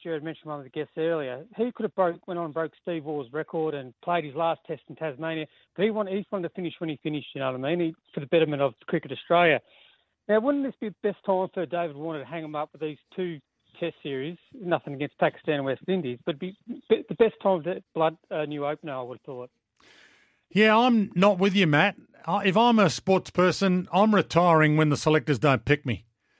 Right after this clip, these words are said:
Speaker 2: So you know, I, I can see exactly why Dave Warner hasn't given it away just yet. And if he wants to retire going out in Sydney,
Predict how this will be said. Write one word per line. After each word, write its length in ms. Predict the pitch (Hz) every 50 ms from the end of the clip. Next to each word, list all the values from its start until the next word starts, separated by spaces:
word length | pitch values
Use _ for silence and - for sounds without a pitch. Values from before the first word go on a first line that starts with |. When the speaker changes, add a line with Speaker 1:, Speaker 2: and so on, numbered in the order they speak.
| _ _ _ _ _
Speaker 2:
So 520 | _ - - 156 156 156 151 156 151 160 - - _ _ _ _ _ _ _
you 80 | 151 147
know, 100 | 147 160
I, 300 | 196 220 202 185 185 185
I 40 | 180
can 180 | - 180 143
see 180 | - - 180 165
exactly 400 | 151 123 - 170 170 - - 156
why 220 | 147 147 156 147 139
Dave 320 | 113 156 151 147 131 123
Warner 320 | 143 156 156 147 143 135 - _ _ _ _
hasn't 380 | - 160 156 127 143 143 143 - _ _ _
given 220 | - 165 151 160
it 80 | 151 147
away 280 | 143 143 147 147 147 143
just 220 | 139 139 - -
yet. 200 | 160 190 196 - _ _ _ _ _ _ _ _ _ _ _ _
And 200 | - 156 156 156
if 80 | 160 160
he 60 | 185
wants 220 | 170 165 160 - -
to 80 | 156
retire 560 | 143 127 - - 156 160 151 151 147 143 147
going 360 | 127 - 160 151 147 143 147 147
out 140 | 143 143
in 100 | 139 131
Sydney, 460 | - - 180 175 170 185 190 180 143